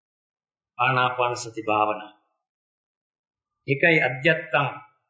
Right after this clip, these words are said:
කියලා බුදුරජාණන් වහන්සේ කිව්වා. අපි අහලා තියෙන අජ්ජත්තං චේතෝ සමත මනෝයිත්තෝ. අධ්‍යාත්මයේ සමතේ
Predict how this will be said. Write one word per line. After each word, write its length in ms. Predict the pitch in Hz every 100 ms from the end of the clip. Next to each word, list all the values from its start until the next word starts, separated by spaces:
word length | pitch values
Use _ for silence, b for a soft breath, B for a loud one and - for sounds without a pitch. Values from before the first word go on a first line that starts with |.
| _ _ _ _ _ _ _ _ _ _ -
කියලා 260 | 147 135
බුදුරජාණන් 440 | - 139 135 131 123
වහන්සේ 380 | 131 123 127
කිව්වා. 280 | 123 127 123
අපි 140 | 107 127
අහලා 260 | 143 156
තියෙන 240 | 156 143 135
අජ්ජත්තං 560 | 127 - 147 - 139 131
චේතෝ 360 | 143 143 143
සමත 300 | - 139 135 131
මනෝයිත්තෝ. 640 | 127 147 147 - - 107 - _ _ _ _ _ _ _ _ _ _ _ _ _ _ _
අධ්‍යාත්මයේ 680 | 110 110 156 196 202 180 156 135
සමතේ 600 | - 131 160 165 135 104